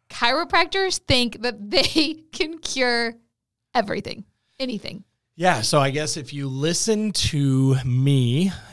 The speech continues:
Speaker 2: and you, L-
Speaker 1: Right,
Speaker 2: Ashley,
Speaker 1: right.
Speaker 2: long enough,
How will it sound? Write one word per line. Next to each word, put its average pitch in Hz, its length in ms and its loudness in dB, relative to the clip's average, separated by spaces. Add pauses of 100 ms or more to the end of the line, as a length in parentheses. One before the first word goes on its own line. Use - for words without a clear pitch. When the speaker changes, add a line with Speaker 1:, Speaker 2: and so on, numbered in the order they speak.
(180)
Speaker 2:
and 127 340 0
you, 143 380 -2 (300)
L- 143 120 -12
Speaker 1:
Right, - 80 -4
Speaker 2:
Ashley, 131 320 0
Speaker 1:
right. 135 80 6
Speaker 2:
long 160 180 8
enough, 117 400 4